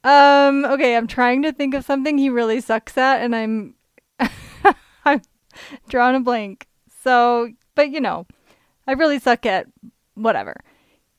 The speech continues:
It's like this mechanism of discounting or dismissing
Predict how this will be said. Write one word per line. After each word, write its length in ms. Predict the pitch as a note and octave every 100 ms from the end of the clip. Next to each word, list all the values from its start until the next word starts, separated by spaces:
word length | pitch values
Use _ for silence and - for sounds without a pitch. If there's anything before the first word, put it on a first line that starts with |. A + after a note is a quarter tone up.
| _ -
It's 360 | B3+ A#3+ -
like 200 | B3 A#3
this 220 | - B3 A#3+
mechanism 960 | B3+ C4+ E4 C4+ A#3 G3+ G#3 G3+ G#3 -
of 460 | G#3+ G3+ F#3 F3+ - - _ _ G#3
discounting 960 | A#3 E4+ - - A#3 A3 - G#3 G3 G3
or 180 | G#3 G#3+
dismissing 880 | C4 - D#4 E4 - G#3+ F#3+ F#3+